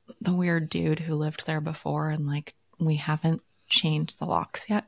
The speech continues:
So technically he could come back, I guess. I don't know. Um, yeah, I don't know. It's gonna be a good one, and hopefully we'll be done by March, and then I can start editing the next book, you know?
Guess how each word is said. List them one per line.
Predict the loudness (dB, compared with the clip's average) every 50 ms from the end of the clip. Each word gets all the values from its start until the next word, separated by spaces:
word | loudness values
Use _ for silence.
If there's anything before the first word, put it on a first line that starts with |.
| _
So | -4 -4 -4
technically | -2 -2 -4 -2 2 4 4 4 4 4 2
he | 2 0 -4 -6
could | -6 -10 -6 -4 -2 -2 -2 -4
come | -2 -2 0 0
back, | 0 0 2 2 2 2 0 -2 -2
I | -2 -2
guess. | 0 0 0 0 -2 -4 -8 -16 -16 -14 -14 -14 -14 -14 0 4
I | 4 4
don't | 4 2
know. | -4 -8 -10 -14 -18 -18 -18 -12 -4
Um, | 0 2 4 4 4 4 4 4 4 2 2 0 -4 _ _ _ _ _ _ _ _ _ _ _ _ _ _ _ _ _ _ _ _ _ _ _ _ _ -6 -6 -6 -2 0
yeah, | 4 6 6 4 4 0 0
I | 2 4
don't | 6 6
know. | 6 6 4 2 0 -2
It's | -2 -2 0 4
gonna | 6 8 10 10
be | 10 8
a | 8
good | 8 6 4
one, | 6 8 10 10 10 10
and | 8 8 8
hopefully | 6 4 4 4 6 6 8
we'll | 8 8
be | 8 6 6
done | 8 8 8 10 10 10 10 10 10 8 8
by | 8 8
March, | 8 8 8 6 6 6 6
and | 8 8 10
then | 10 8
I | 8 8
can | 6 6 4 4
start | 4 4 2 2 4
editing | 4 4 6 8 8 8 10 10 10 8 8 6 4 0 _ _ _ _ _ _ _ _ _ _ _ _ _ _ _ _ _ _ -20 -8 -2
the | 2 2
next | 4 4 2 0 -6 -10
book, | -10 -12 -12 -14 -18 -20 -20 _ _ 2
you | 4 4
know? | 6 4 2 2